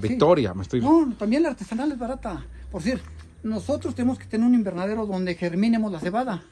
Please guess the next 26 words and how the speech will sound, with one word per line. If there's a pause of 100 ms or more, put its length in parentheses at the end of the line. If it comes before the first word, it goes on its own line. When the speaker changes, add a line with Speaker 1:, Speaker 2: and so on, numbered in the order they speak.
(140)
Speaker 1:
El
germinarlo
se,
se
le
llama (160)
maltearla. (840)
Cuando
sale
el
germen, (800)
de-,
se
desdobla,
ahí,
ahí
se
producen
las
enzimas (760)
que
se
llama
amilasa. (580)
Esas
enzimas